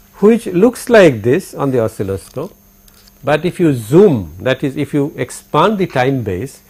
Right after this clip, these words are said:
you will see that what you see as a square wave or a pulse is really something like this,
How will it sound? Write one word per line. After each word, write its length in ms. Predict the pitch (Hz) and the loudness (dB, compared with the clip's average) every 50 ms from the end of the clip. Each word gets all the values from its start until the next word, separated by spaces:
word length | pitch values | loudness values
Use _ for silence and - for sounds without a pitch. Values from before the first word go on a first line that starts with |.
| - _ - - _ | -20 _ -20 -8 _
you 120 | 139 151 | 0 2
will 140 | 156 147 131 | 2 0 0
see 460 | - - - 175 165 143 147 185 - - - - _ | -4 -4 -2 0 0 0 0 -4 -8 -16 -20 -12 _
that 160 | 135 139 127 | -2 -2 0
what 240 | 107 120 139 156 - | 2 2 2 2 2
you 140 | 220 208 185 | 0 -2 -2
see 420 | - - - 175 170 185 208 - - | -2 -4 -4 -4 -2 -2 -4 -8 -8
as 360 | 151 147 143 147 143 143 - - | -4 -2 -2 -2 -2 -4 -10 -12
a 160 | - 139 135 123 | -8 -8 -8 -8
square 640 | - - - - _ - 127 127 135 147 156 160 | -10 -16 -20 -20 _ -4 -2 0 2 2 0 0
wave 480 | 165 131 117 117 110 101 92 104 127 143 - _ _ _ _ - _ _ _ - - - _ | -4 -4 -4 -2 -2 -4 -4 -6 -10 -12 -18 _ _ _ _ -20 _ _ _ -20 -20 -16 _
or 120 | - 120 127 | -2 -2 -2
a 40 | |
pulse 560 | 123 - _ - 139 120 107 113 143 151 - - _ - - - _ _ | -2 -2 _ 4 4 6 6 2 0 -4 -6 -16 _ -20 -20 -20 _ _
is 240 | 143 143 117 - | -2 -2 0 0
really 680 | 127 113 120 151 190 233 226 190 147 120 123 151 - - - _ _ | -2 0 2 6 6 6 8 6 4 2 2 -2 -6 -10 -20 _ _
something 500 | - - - 143 147 151 143 156 139 131 | -10 -2 0 0 0 0 0 0 0 0
like 240 | 123 113 107 98 87 | 0 0 -2 -2 -6
this, 420 | 87 90 82 80 - - - - | -8 -10 -10 -10 -14 -20 -20 -20